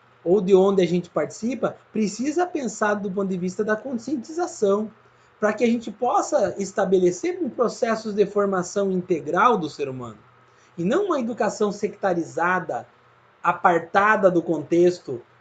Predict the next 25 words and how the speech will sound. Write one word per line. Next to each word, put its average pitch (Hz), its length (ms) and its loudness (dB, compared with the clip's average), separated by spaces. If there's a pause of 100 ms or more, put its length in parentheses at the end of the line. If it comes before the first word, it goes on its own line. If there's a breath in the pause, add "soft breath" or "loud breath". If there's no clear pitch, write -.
separada 208 920 0
da 180 120 4
vida 160 280 0
real. 127 400 -6 (1400)
Os 180 140 -4
professores 240 720 0
e - 20 0
as 226 100 0
professoras 233 600 -2
precisariam 240 1000 0 (300)
sempre 339 800 0
ter 233 340 2
como 220 300 2
ponto 214 300 0
de 202 120 4
partida 190 460 0
o 233 40 -8
contexto 262 400 -6
imediato 277 600 -2
dos 220 160 -6
estudantes, 202 560 2
o 277 60 -2
entorno 320 520 0
da 311 80 2
escola, 240 760 0